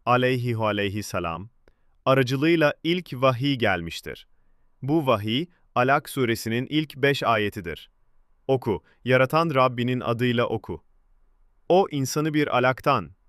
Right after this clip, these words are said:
işte embriyo, "yarattı. Oku, Rabbin sonsuz kerem sahibidir.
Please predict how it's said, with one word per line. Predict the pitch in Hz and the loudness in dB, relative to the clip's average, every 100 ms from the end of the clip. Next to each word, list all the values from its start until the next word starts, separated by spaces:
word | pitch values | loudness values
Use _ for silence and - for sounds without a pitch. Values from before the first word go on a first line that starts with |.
| _ _ - | _ _ -10
işte | - | -4
embriyo, | 104 120 101 87 76 - _ _ _ | -2 -2 -4 -6 -8 -12 _ _ _
"yarattı. | 113 120 117 - 85 - _ _ - | 2 4 4 0 -8 -10 _ _ -2
Oku, | 135 - 107 - _ _ _ _ 123 | -2 0 -2 -4 _ _ _ _ 2
Rabbin | 135 127 143 156 160 _ | 2 2 -2 -2 -8 _
sonsuz | - - 139 139 139 196 190 | -20 -4 -2 -2 -4 -6 -6
kerem | - 127 123 123 | 0 2 2 2
sahibidir. | 120 98 101 87 76 - | -2 -2 -4 -10 -12 -14